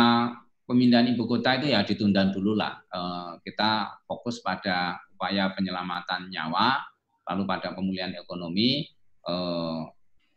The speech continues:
kalau tidak salah kemarin itu juga, eh, Presiden menaikkan kembali, eh, tentang rencana jangka menengah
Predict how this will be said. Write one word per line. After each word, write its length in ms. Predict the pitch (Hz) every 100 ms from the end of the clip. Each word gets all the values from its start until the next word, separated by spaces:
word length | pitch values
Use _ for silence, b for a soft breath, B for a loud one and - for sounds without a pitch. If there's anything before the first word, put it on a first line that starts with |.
| _ _ _
kalau 240 | - 107 107
tidak 320 | 110 110 98
salah 320 | 110 139 139
kemarin 480 | 135 120 123 151 165
itu 240 | 139 165
juga, 480 | 151 107 113 110 110
eh, 400 | - 113 110 110 113
Presiden 640 | 117 117 107 143 160 147 123
menaikkan 1600 | 117 117 113 113 113 _ _ _ _ 113 113 - 139 139 139 127
kembali, 800 | 117 113 98 98 131 147 139 -
eh, 480 | - 110 107 101 98 98 _ _ _ _
tentang 640 | 101 101 107 123 127 127 120 117
rencana 480 | 113 113 117 117 117 - _ _ _
jangka 480 | - 98 98 104 107
menengah 560 | 117 151 139 110 101